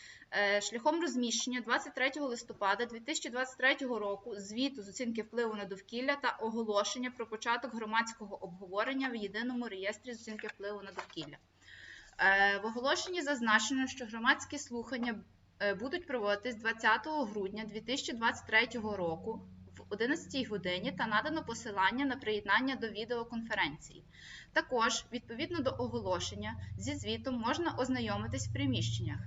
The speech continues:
Департаменту екології та природних ресурсів за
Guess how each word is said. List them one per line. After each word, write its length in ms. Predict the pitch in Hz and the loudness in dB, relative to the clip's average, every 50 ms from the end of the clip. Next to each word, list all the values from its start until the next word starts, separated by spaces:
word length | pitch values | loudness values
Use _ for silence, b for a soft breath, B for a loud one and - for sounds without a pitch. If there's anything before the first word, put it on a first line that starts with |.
| - | -8
Департаменту 760 | - - 220 - 240 - - - 285 320 339 339 330 - 294 - | -4 -4 -4 -2 -2 -2 4 6 6 8 8 6 0 0 -2 -2
екології 580 | 208 220 - 247 220 202 202 214 226 247 262 254 | -2 -2 0 0 2 4 2 2 2 -2 -2 -2
та 100 | - 226 | -4 -6
природних 440 | - 220 233 262 262 269 285 - | -4 0 0 0 2 0 -2 -2
ресурсів 640 | - 226 226 226 - 185 165 - - - 254 247 220 | -4 -6 -6 -6 -6 -6 -6 -6 -6 -6 -8 -8 -6
за 180 | 196 208 240 | 0 2 4